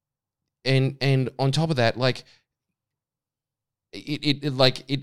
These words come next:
angered, and, and, like, I just kept seeing, like, because there was just all these people constantly being like, "They're both the same," and I was just like, "You're a fucking idiot. How could you ever fucking think that?"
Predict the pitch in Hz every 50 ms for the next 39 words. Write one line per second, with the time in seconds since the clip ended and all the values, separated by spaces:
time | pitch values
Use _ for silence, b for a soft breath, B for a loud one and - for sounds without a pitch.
0 | - - 117 127 139 143 139 143 139 139 139 135 135 135 127 - 135 135 135 131
1 | 127 139 135 127 151 151 - - - 147 147 135 143 - - 135 127 127 123 123
2 | 123 117 113 110 - - 120 107 120 113 113 110 - 120 117 120 127 117 113 107
3 | - 117 110 110 107 - 120 113 110 117 110 104 117 110 101 98 98 - 120 120
4 | 107 117 113 107 - - 98 - - 117 107 101 98 98 98 95 101 98 - 107
5 | B B B B _ - 190 135 - - - - 143 143 - 127 120 165 208 190
6 | 107 82 B B B B B - 233 202 - 139 - 147 151 151 127 127 - -
7 | 151 131 139 127 117 - 196 208 - - - - B